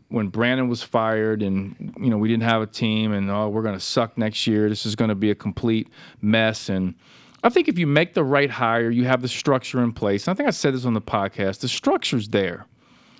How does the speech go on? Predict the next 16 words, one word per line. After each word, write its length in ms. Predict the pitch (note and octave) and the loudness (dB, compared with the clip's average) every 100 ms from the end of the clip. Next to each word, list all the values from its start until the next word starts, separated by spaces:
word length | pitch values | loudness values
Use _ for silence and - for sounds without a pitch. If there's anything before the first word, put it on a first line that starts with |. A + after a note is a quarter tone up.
| - - - | -20 -14 0
So 340 | D3 C3+ B2+ - | 2 2 0 -4
I 60 | |
think 480 | B2+ G#3+ G#3 - - _ _ - - | -2 -2 -2 -4 -20 _ _ -6 2
our 100 | C3+ | 2
ability 500 | A#2 C#3+ E3+ D#3+ C#3 | 4 2 2 2 2
to 120 | B2 | 2
have 260 | A2 B2 A#2 | 2 0 0
success 800 | - - - C3+ A#2+ A2+ - - _ _ _ - | -6 -8 -2 0 0 -2 -12 -14 _ _ _ -16
sooner 520 | - - - C#3+ B2+ | -10 -4 0 2 2
than 240 | A2+ G#2+ | 0 0
later 360 | G#2+ A2 G#2+ F#2+ | 2 2 2 0
is 180 | F#2 - | -2 -2
there. 340 | F#2 D#2+ - - _ - | -2 -2 -8 -16 _ -2
And 100 | A2+ | -2
I 60 | |
think 460 | A2 - A#2+ - | -2 0 0 -2